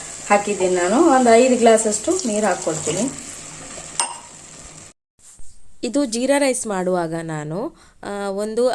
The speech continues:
Speaker 2: ಆ, ಎಷ್ಟು, ಎರಡೂವರೆ ಗ್ಲಾಸು ಅಕ್ಕಿ ಹಾಕಿದ್ರೆ ಒಂದು ಐದು ಕಪ್ ಆಗಷ್ಟು ನೀರು ಹಾಕ್ಕೊಂಡಿದ್ದೀನಿ ಕರೆಕ್ಟಾಗಿ. But ಏನು ಅಂದರೆ, ನಾನು ಸ್ವಲ್ಪ ಉಪ್ಪು ಕಮ್ಮಿ ಹಾಕಿದೆ. ನೀವು ಉಪ್ಪನ್ನ ಕರೆಕ್ಟಾಗಿ ಹಾಕ್ಕೊಳ್ಳಿ, ಅವಾಗ ಇನ್ನೂ ತುಂಬ ಟೇಸ್ಟಾಗಿ ಬರುತ್ತೆ.
Speaker 1: ಆಮೇಲೆ ಸ್ವಲ್ಪನೇ ಸ್ವಲ್ಪ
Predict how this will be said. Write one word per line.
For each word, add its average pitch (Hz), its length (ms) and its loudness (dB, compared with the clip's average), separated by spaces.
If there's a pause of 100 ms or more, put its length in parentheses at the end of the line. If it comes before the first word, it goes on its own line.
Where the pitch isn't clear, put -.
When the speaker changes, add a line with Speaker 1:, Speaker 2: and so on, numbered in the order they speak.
(320)
Speaker 2:
ಆ, 190 480 -6
ಎಷ್ಟು, 208 580 -4
ಎರಡೂವರೆ 233 520 0
ಗ್ಲಾಸು 208 500 -2
ಅಕ್ಕಿ 202 300 -4
ಹಾಕಿದ್ರೆ 190 380 -4
ಒಂದು 240 320 -8
ಐದು 240 280 -2
ಕಪ್ - 280 -6
ಆಗಷ್ಟು 180 360 -6
ನೀರು 226 280 -4
ಹಾಕ್ಕೊಂಡಿದ್ದೀನಿ 180 440 -6
ಕರೆಕ್ಟಾಗಿ. 190 720 -6 (380)
But 285 460 -2 (240)
ಏನು 262 260 2
ಅಂದರೆ, 240 220 -2
ನಾನು 247 300 -2
ಸ್ವಲ್ಪ 240 280 -4
ಉಪ್ಪು 226 300 -2
ಕಮ್ಮಿ 202 300 -4
ಹಾಕಿದೆ. 180 380 -6
ನೀವು 277 240 -6
ಉಪ್ಪನ್ನ 294 560 -4
ಕರೆಕ್ಟಾಗಿ 233 580 -2
ಹಾಕ್ಕೊಳ್ಳಿ, 208 400 -2
ಅವಾಗ 240 320 -4
ಇನ್ನೂ 277 300 -2
ತುಂಬ 240 340 -6
ಟೇಸ್ಟಾಗಿ 196 500 -4
ಬರುತ್ತೆ. 180 500 -8 (480)
Speaker 1:
ಆಮೇಲೆ 233 340 8
ಸ್ವಲ್ಪನೇ 262 560 4
ಸ್ವಲ್ಪ 208 320 2